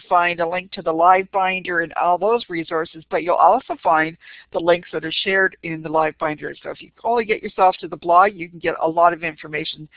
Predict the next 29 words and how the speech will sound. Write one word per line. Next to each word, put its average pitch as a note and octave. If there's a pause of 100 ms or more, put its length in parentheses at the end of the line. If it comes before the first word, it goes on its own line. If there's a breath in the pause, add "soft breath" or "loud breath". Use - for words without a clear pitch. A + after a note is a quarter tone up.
(260 loud breath)
there D#3
as D#3
well. D3+
So E3+
you'll E3+
find D#3+
contact D3+
information D3
and, D3
uh, D3 (840 loud breath)
uh, - (260)
the F#3
details F3+
for D#3+
you D#3+
to D#3
work D3+ (100)
through. - (540)
So F3+
I F3+
said A3+
a A3
few A3+
minutes F#3+
ago F3+
that G#3
I'm F3
gonna E3+
get E3+